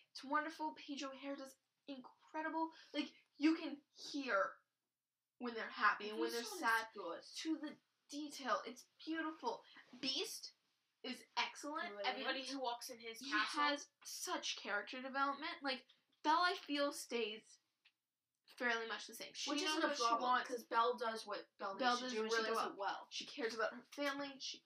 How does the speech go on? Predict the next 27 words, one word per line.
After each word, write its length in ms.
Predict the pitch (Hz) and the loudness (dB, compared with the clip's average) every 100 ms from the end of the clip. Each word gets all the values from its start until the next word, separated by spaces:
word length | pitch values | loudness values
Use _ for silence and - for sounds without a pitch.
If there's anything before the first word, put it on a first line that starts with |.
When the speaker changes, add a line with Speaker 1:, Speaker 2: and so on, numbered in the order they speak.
| - | -12
Speaker 1:
cares, 440 | 254 233 226 226 - _ _ _ _ - | -4 0 2 0 -10 _ _ _ _ -2
uh, 100 | 226 - _ | -2 -2 _
but 160 | - 466 | 2 4
she 160 | - 262 | 2 -4
still 440 | - 254 240 240 - _ | -2 0 0 -4 -14 _
has 300 | - 277 240 | -4 0 0
her 80 | 247 | -2
family 300 | 247 233 233 | -6 -4 -2
worked 180 | 226 220 | -4 -4
into 220 | 220 - | -10 -8
her 160 | 208 202 | -6 -6
wishes, 420 | 214 - - - | -6 -8 -12 -10
right? 220 | 208 214 214 | 0 0 0
It's 180 | 233 - | -8 -2
not, 260 | 220 214 - - _ _ - | 4 6 4 -4 _ _ -10
"You're 80 | 240 | 0
sacrificing 560 | - 202 - 220 208 | 4 6 4 0 0
one 180 | 208 196 | -4 -4
for 100 | - | -4
the 160 | 220 262 | 0 2
other." 220 | - - - - - _ _ - | 2 -2 -12 -20 -20 _ _ 8
Um, 420 | 262 247 233 226 - | 10 10 6 -8 -8
but 200 | - 269 - - | -2 0 -2 -4
the 100 | - - | -4 -2
Beast 720 | 311 269 - - - - - | -2 -2 -6 -12 -12 -8 -6
starts 320 | - 247 - | -2 -2 -2
out 160 | 247 | -4